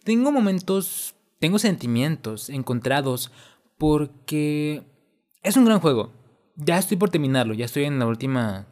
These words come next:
creo yo que estoy en el último cuarto, estoy en el capítulo seis ya. Y es un buen juego, tiene muy buenas ideas,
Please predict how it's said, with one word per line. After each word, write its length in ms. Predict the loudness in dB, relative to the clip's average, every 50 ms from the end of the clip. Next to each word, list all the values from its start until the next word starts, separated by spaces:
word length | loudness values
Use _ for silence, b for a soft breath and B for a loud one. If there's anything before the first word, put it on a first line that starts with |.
| _ -4
creo 140 | -2 0 0
yo 140 | 0 0
que 80 | -2 -4
estoy 140 | -6 -4 -2
en 60 | -2
el 60 | -2
último 300 | -2 -2 -4 -4 -6 -4
cuarto, 320 | -2 -4 -4 -4 -4 -6 -8
estoy 160 | -6 -6 -6
en 60 | -6
el 40 | -6
capítulo 360 | -6 -6 -8 -8 -8 -8 -8
seis 260 | -8 -8 -8 -8 -6
ya. 160 | -8 -10 -10 -12 _ B B B B B B B B B B B B B B _ _ _ _ _ _ _ _ _ _ _ _ _
Y 160 | 2 2 4
es 100 | 4 4
un 260 | 4 2 4 2 2
buen 260 | 2 4 4 4 2
juego, 480 | 2 0 0 0 2 2 4 2 2 2
tiene 340 | 0 -4 -4 -4 -4 -4 -4
muy 360 | -4 -2 -2 -2 -2 -2 -4
buenas 540 | -4 -4 -4 -4 -4 -4 -6 -6 -8 -8 -8
ideas, 880 | -6 -4 -4 -2 -2 -2 -2 -2 -4 -4 -4 -6 -6 -8 -10 -12 -14